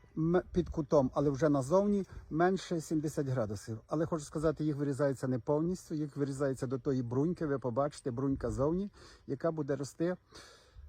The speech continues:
горизонтально. І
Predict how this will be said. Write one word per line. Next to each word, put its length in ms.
горизонтально. 1400
І 260